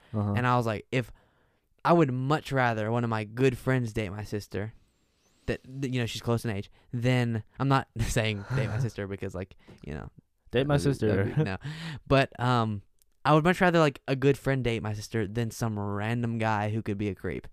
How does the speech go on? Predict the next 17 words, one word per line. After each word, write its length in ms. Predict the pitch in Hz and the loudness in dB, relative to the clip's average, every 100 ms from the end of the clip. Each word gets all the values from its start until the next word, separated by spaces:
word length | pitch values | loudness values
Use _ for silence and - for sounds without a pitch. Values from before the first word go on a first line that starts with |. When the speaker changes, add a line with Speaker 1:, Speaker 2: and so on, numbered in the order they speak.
| - - - | -20 -20 -8
Speaker 2:
you 120 | 120 | 0
know? 100 | 120 123 | 0 0
And 280 | 139 123 117 - _ _ _ _ _ - | 0 0 -4 -10 _ _ _ _ _ 0
Speaker 1:
Okay, 600 | 156 175 160 170 202 - - | 2 6 6 8 6 2 -4
yes 340 | 202 - 453 | -6 -4 -4
and 260 | - 262 226 | -2 0 2
no, 260 | 175 196 | 4 4
and 200 | 175 190 | 4 2
yes 240 | 170 160 - | 2 2 2
and 140 | 160 | 2
no. 320 | 127 120 123 - | 4 4 2 0
I 220 | - 139 | -2 0
just 240 | 160 156 | 0 -2
don't 180 | 127 120 | -2 -2
think 220 | 120 110 | -2 -2
it's 220 | 104 101 120 | -2 -4 0
morally, 720 | 113 110 110 101 101 101 | 2 4 4 2 0 -2